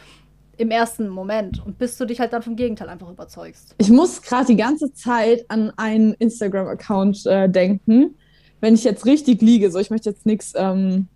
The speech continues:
Speaker 2: Falsches sagen, heißt es, heißen die Triple Power Unterstrich Leon. Ähm, und da geht es, auf diesem Kanal geht es um einen kleinen, entzückenden jungen Menschen, äh, der Leon heißt, der eben Down-Syndrom hat. Und, äh, die Eltern von ihm,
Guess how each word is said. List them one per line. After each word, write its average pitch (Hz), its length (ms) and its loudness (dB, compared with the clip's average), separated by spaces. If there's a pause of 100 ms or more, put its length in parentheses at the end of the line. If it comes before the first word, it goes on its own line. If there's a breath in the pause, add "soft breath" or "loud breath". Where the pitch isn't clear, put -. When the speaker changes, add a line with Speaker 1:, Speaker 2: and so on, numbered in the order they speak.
(120)
Speaker 2:
Falsches - 800 -4
sagen, 190 260 -2
heißt 202 200 -4
es, 196 180 -10
heißen 202 240 -2
die 185 200 0
Triple 240 340 0
Power 208 640 0 (180)
Unterstrich 240 640 -2
Leon. 196 600 2 (500 soft breath)
Ähm, 220 420 -2
und 226 120 0
da 226 80 2
geht 285 200 -2
es, 277 100 -8
auf 226 80 -8
diesem 214 320 0
Kanal 226 460 2
geht 233 140 0
es - 100 -10
um 226 80 2
einen 202 400 -6 (320 soft breath)
kleinen, 254 760 2 (160)
entzückenden 247 1120 6
jungen 240 380 8
Menschen, 226 520 4
äh, 202 220 0
der 196 120 0
Leon 220 400 4
heißt, 202 340 -6
der 202 120 -2
eben 214 220 2
Down-Syndrom 196 680 -2
hat. 208 220 -4
Und, 196 240 -4
äh, 185 180 2
die 185 160 -4
Eltern 240 400 0
von 233 200 -6
ihm, 240 320 2